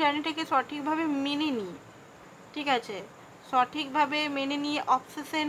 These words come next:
কোডিপেন্ডেন্সি, ডিপ অ্যাটাচমেন্ট থেকে বেরিয়ে যাই, আমরা যদি এটাকে একটা স্পিরিচুয়াল কানেকশন হিসেবে ধরি বা স্পিরিচুয়াল গ্রোথ হিসেবে ধরি, তাহলে আমাদের এত কষ্টটা হবে না, ঠিক আছে। টুইন ফ্লেম জার্নি কিন্তু লাভার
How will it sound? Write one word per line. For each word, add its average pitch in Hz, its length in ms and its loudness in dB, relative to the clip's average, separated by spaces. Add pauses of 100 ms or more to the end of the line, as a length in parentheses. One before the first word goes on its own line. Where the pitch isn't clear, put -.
(120)
কোডিপেন্ডেন্সি, 285 920 -2 (140)
ডিপ 262 160 -8 (100)
অ্যাটাচমেন্ট 277 560 0
থেকে 285 160 -6
বেরিয়ে 262 440 -2
যাই, 190 140 -4 (140)
আমরা 247 160 0 (240)
যদি 254 160 -8 (300)
এটাকে 247 260 -4 (480)
একটা 262 200 4 (560)
স্পিরিচুয়াল 359 760 2 (800)
কানেকশন 294 520 2 (100)
হিসেবে 294 340 -2
ধরি 254 260 -2 (100)
বা 262 80 4
স্পিরিচুয়াল 311 760 0 (160)
গ্রোথ 285 280 0 (100)
হিসেবে 269 340 -4
ধরি, 240 340 -4
তাহলে 262 260 6
আমাদের 277 260 2
এত 277 80 -8 (140)
কষ্টটা 247 460 -8
হবে 208 220 -4
না, 190 140 -12 (720)
ঠিক 302 220 -4
আছে। 226 140 -4 (180)
টুইন 285 180 -4
ফ্লেম 320 260 -2
জার্নি 302 240 4
কিন্তু 320 220 0 (280)
লাভার 254 420 4